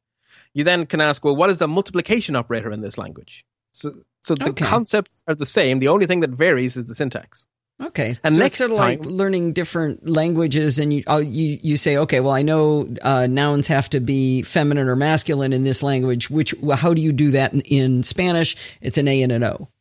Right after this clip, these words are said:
Speaker 1: Ex-, exactly, exactly that kind of thing. So what we have learned here is one of the fundamental building blocks that is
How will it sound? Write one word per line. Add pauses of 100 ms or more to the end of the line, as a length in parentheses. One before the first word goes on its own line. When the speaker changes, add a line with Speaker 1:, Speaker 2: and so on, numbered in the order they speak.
(520)
Speaker 1:
Ex-,
exactly,
exactly
that
kind
of
thing.
So
what
we
have
learned
here
is
one
of
the
fundamental
building
blocks
that
is